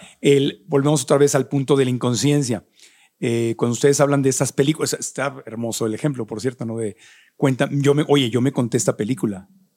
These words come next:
porque el noventa y nueve punto nueve por ciento de la gente, o por lo menos la gente que no ha trabajado en sí, va y se cuenta su película y se va a dormir con su película y sufre con su película y sigue toda la semana con su película y nunca le cuenta a la persona más importante, nunca le cuenta la película. Pero mañana te llamo y te digo, "Oye, ¿qué crees? Te voy a decir lo que me...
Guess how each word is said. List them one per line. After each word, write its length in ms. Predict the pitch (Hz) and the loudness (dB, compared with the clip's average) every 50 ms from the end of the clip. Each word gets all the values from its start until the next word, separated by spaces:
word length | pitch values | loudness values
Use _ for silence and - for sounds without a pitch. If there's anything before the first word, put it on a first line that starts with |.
| _ _ _ _ | _ _ _ _
porque 320 | - 123 123 - 143 131 | -4 -4 -2 0 0 0
el 120 | 123 120 120 | 0 0 -2
noventa 260 | 123 120 123 117 131 | -2 -2 -2 -2 -2
y 60 | 123 | 0
nueve 140 | 131 147 147 | 0 0 0
punto 220 | 151 143 123 - | 0 -2 -2 -2
nueve 160 | 131 131 135 - | -2 -2 0 0
por 140 | 135 120 | -2 -2
ciento 240 | - 139 127 117 135 | -2 -2 -2 0 0
de 60 | 127 | 0
la 80 | 131 120 | 2 2
gente, 240 | - 139 131 123 165 | 0 0 2 2 0
o 100 | 160 120 | 0 0
por 100 | 143 123 | -2 -4
lo 60 | 113 | -2
menos 160 | 120 127 117 | -2 -2 -4
la 60 | 110 | -4
gente 180 | 107 123 120 - | -4 -6 -6 -4
que 80 | - 113 | -4 -2
no 180 | 117 117 120 | 0 0 0
ha 80 | 120 117 - | 0 0 -2
trabajado 340 | 135 120 113 104 113 123 | -2 -2 -2 0 0 -2
en 160 | 123 120 120 - | -2 -2 -4 -2
sí, 240 | 139 131 139 156 - - - - - _ _ - 127 | -2 -2 -2 -4 -8 -14 -20 -20 -20 _ _ -2 2
va 80 | 123 | 2
y 60 | 131 139 | 2 2
se 140 | - 175 | 2 0
cuenta 240 | - - 151 170 175 | 0 0 2 2 0
su 120 | 160 170 123 | 0 0 2
película 300 | 139 131 131 170 202 214 | 2 2 2 2 2 2
y 60 | 175 | 4
se 80 | 165 | 4
va 80 | 151 135 | 4 4
a 20 | |
dormir 240 | 135 135 131 143 139 | 4 4 2 2 0
con 120 | - 147 135 | 0 0 0
su 120 | 135 135 | 0 0
película 380 | - 151 143 156 - - 208 196 | 0 2 2 2 2 4 2 4
y 20 | |
sufre 280 | 185 160 160 143 160 160 | 2 2 2 2 2 2
con 100 | 160 151 | 0 0
su 100 | 135 143 | 0 0
película 400 | 165 160 156 147 - 190 196 190 | 2 2 2 2 2 2 2 4
y 40 | 165 | 2
sigue 180 | 127 156 156 | 2 2 0
toda 140 | 143 - 156 | 2 2 2
la 80 | 151 131 | 2 2
semana 240 | 127 139 151 151 143 | 2 0 0 0 0
con 100 | 151 135 | 0 -2
su 100 | 151 147 | 0 0
película 320 | 175 160 170 180 196 196 | 2 2 2 2 2 2
y 60 | 190 | 4
nunca 340 | 196 220 285 277 226 - 202 | 4 4 4 4 4 4 4
le 120 | 170 156 | 2 4
cuenta 340 | - 170 160 147 - 151 - - - - - - - - _ | 2 0 2 2 2 2 0 0 -6 -20 -20 -20 -20 -8 _
a 180 | - 180 175 175 | 2 4 4 6
la 300 | 175 180 175 175 175 - | 6 4 4 2 4 4
persona 480 | 185 175 175 156 - - 247 294 285 | 4 4 4 4 2 2 4 4 4
más 220 | 240 220 214 175 175 | 4 4 4 4 2
importante, 560 | 202 175 175 160 160 - 170 175 160 180 185 | 2 2 2 0 2 2 0 0 2 2 2
nunca 200 | 180 165 156 160 | 2 2 0 0
le 120 | 151 143 | -2 0
cuenta 240 | - 139 135 131 135 | 0 0 0 0 0
la 80 | 135 123 | 0 2
película. 420 | 147 160 196 180 185 147 113 - - - - - - - _ _ | 0 0 2 2 2 2 2 0 -6 -14 -20 -20 -20 -20 _ _
Pero 180 | - 143 135 | 0 0 2
mañana 300 | 131 131 131 139 151 131 | 2 0 0 0 0 2
te 80 | 131 160 | 2 2
llamo 220 | 135 147 156 160 151 | 2 2 2 2 0
y 20 | |
te 80 | - 139 | 0 0
digo, 160 | 139 127 123 | -2 -2 -4
"Oye, 300 | - 123 151 139 127 107 | -4 -4 -4 -4 -4 -6
¿qué 100 | - 143 | -8 -8
crees? 460 | - - 117 107 107 - - - - _ | -6 -6 -6 -6 -6 -8 -8 -10 -8 _
Te 60 | - | -2
voy 120 | 107 123 127 | -2 0 0
a 20 | |
decir 120 | - 127 | 0 -2
lo 60 | 127 - | -4 -4
que 80 | 135 | -4
me... 160 | 110 95 - | -6 -8 -8